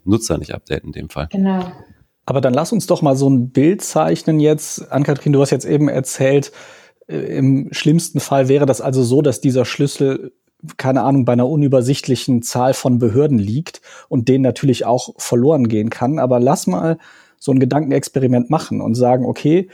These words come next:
Speaker 3: wir haben jetzt eine starke Verschlüsselung verboten in der E U, weil sie sagen, die, dass das irgendwie der, die Superwaffe angeblich gegen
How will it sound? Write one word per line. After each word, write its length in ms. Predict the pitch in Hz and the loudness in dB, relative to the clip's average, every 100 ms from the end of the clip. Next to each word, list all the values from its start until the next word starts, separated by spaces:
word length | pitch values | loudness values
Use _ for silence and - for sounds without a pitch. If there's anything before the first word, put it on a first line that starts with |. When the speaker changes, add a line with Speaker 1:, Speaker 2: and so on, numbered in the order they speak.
| - _ _ _ 135 | -20 _ _ _ -8
Speaker 3:
wir 320 | 135 135 104 | -4 0 0
haben 140 | 160 | 2
jetzt 180 | 165 - | 0 0
eine 100 | 143 | -2
starke 280 | - 139 - | 0 0 0
Verschlüsselung 480 | 131 - 151 139 131 | -4 0 0 0 -2
verboten 480 | - 113 135 - | -2 0 0 0
in 140 | 160 160 | 0 2
der 120 | 139 | 4
E 120 | 143 | 2
U, 240 | 143 170 147 | 2 2 2
weil 160 | 123 | 2
sie 100 | 127 | 0
sagen, 480 | 120 113 123 127 120 | 2 2 2 2 2
die, 340 | 123 110 113 135 - - - _ | 2 2 0 -4 -14 -16 -18 _
dass 360 | - - 117 | -16 -8 -4
das 240 | - 123 - | -2 -2 0
irgendwie 340 | 123 120 120 | 0 2 2
der, 340 | 117 113 107 117 | 4 4 2 -2
die 480 | - 123 - - | -8 -10 -10 -6
Superwaffe 540 | 120 147 135 131 131 135 | -2 0 0 0 0 0
angeblich 460 | 123 120 120 120 | 2 0 0 -2
gegen 300 | - 123 120 | -2 -2 -2